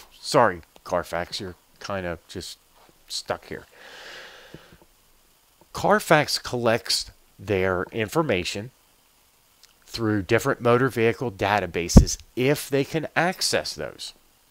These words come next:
okay? Insurance companies. Let's say an insurance company, uh, submits that, uh, the car was totaled, okay? Then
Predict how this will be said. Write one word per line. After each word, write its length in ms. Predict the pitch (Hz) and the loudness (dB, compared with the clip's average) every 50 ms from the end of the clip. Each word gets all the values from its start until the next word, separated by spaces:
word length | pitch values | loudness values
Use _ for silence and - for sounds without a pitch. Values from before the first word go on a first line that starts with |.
| _ _ _ _ _ - | _ _ _ _ _ -12
okay? 300 | 78 - - 98 127 139 _ _ - - - - - - _ - | -10 -4 -4 -4 -4 -4 _ _ -20 -20 -20 -20 -20 -18 _ 0
Insurance 480 | 131 135 127 - - 123 110 95 - - | 0 2 2 2 2 2 0 0 -2 -6
companies. 560 | - 104 95 - - 78 57 50 - - - _ - - - - - - - - - | -4 -4 -4 -4 -4 -12 -12 -12 -14 -16 -16 _ -20 -20 -20 -20 -20 -20 -20 -10 -2
Let's 220 | 120 120 - - | 0 0 0 0
say 240 | - - 127 123 117 | 2 4 4 4 4
an 80 | 110 113 | 2 0
insurance 440 | 123 120 - - 127 117 107 - | 0 -2 -2 -2 -2 -2 -2 -4
company, 800 | - - - 123 107 - 110 104 107 104 104 101 101 101 104 104 | -6 -6 -6 -6 -6 -6 -6 -6 -4 -4 -4 -6 -6 -4 -2 -2
uh, 440 | 101 98 98 98 98 95 95 95 92 85 - - _ _ _ _ _ _ _ _ - _ - - - | 0 2 2 2 2 2 2 0 0 -2 -8 -18 _ _ _ _ _ _ _ _ -20 _ -20 -14 -8
submits 720 | - - - 135 120 92 101 117 117 110 - - - - - | -4 -2 0 0 0 -2 0 0 0 0 0 -2 -6 -6 -4
that, 400 | 98 101 95 95 92 92 82 - _ _ _ _ - | -2 0 0 2 0 -2 -4 -8 _ _ _ _ -12
uh, 380 | 78 87 90 92 92 90 90 | -8 -6 -4 -2 -2 -2 -2
the 100 | 85 92 | -4 -6
car 300 | - - - 127 123 120 | -6 0 6 8 8 8
was 200 | 113 98 92 - | 8 4 -2 -4
totaled, 520 | - - - 123 117 104 78 65 55 - - _ _ _ _ _ _ _ - _ | -6 -2 0 0 0 0 -2 -6 -10 -14 -20 _ _ _ _ _ _ _ -20 _
okay? 360 | - - - - 101 98 110 110 _ _ _ _ _ _ _ - - - _ _ _ _ _ - _ - - - - | -12 -12 -6 -4 -4 -4 -4 -8 _ _ _ _ _ _ _ -20 -20 -20 _ _ _ _ _ -20 _ -14 -14 -12 -8
Then 540 | 95 127 120 113 110 110 110 107 104 101 | -2 0 0 2 2 0 -2 -2 -4 -8